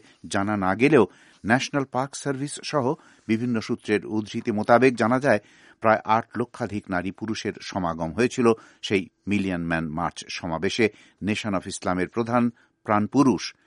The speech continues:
লুই ফারাখানের সেদিনের জ্বালাময়ী বক্তৃতা শোনার জন্যে। আজ শনিবার দশ অক্টোবর, সেই তারই বিংশতিতম বর্ষপূর্তি উপলক্ষে সেই কাক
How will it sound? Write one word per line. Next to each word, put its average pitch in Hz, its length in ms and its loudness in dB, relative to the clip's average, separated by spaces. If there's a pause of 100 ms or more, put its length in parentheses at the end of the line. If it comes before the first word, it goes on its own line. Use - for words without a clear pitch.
(200)
লুই 120 240 6
ফারাখানের 110 680 0
সেদিনের 95 460 -2
জ্বালাময়ী 95 480 2
বক্তৃতা - 460 -6
শোনার 73 360 -10
জন্যে। 62 260 -10 (520)
আজ 139 160 6
শনিবার 196 500 4 (160)
দশ 139 320 2
অক্টোবর, 160 380 -2
সেই 160 200 -4
তারই 151 360 0
বিংশতিতম 135 680 -2 (100)
বর্ষপূর্তি 127 600 -2
উপলক্ষে 123 500 0 (320)
সেই 147 280 -4
কাক 131 280 -2